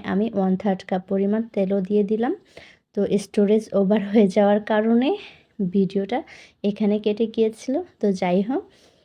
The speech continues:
তো সব কিছু দেওয়া হয়ে গেলে আমি খুব সুন্দর মতো একটু হাতের সাহায্যে মেখে নিচ্ছি। তো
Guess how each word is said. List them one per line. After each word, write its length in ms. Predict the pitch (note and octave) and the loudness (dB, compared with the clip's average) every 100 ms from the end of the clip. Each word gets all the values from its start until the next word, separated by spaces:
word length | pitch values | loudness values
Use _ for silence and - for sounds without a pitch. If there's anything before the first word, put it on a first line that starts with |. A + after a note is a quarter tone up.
| _ _ _ | _ _ _
তো 80 | G3 F#3+ F#3+ F#3 G#3 - - | 0 2 2 0 -4 -8 -2
সব 200 | A3 G3+ | 0 0
কিছু 220 | A3 G#3+ G3+ | -2 -2 0
দেওয়া 240 | G#3 G#3 | 2 2
হয়ে 240 | G#3+ A3 G#3+ | 2 2 2
গেলে 200 | G#3+ G#3+ | 2 0
আমি 160 | G3+ A3 - | 0 -2 -4
খুব 140 | A#3+ - | -10 -10
সুন্দর 460 | - A3+ G#3+ A3 A#3 | -2 2 4 4 2
মতো 240 | A#3 A3+ A#3 | 0 0 -2
একটু 200 | A3+ C4 | 0 -2
হাতের 400 | G#3+ F#3 G3+ G#3 | 0 -2 -2 -2
সাহায্যে 440 | A#3 A3 G#3 - A3 | -4 -2 0 2 2
মেখে 300 | G3 G3 G#3+ | 2 2 4
নিচ্ছি। 420 | G3+ G3+ - C4+ E4+ - _ _ _ | 4 0 -2 0 0 -4 _ _ _
তো 60 | - | -2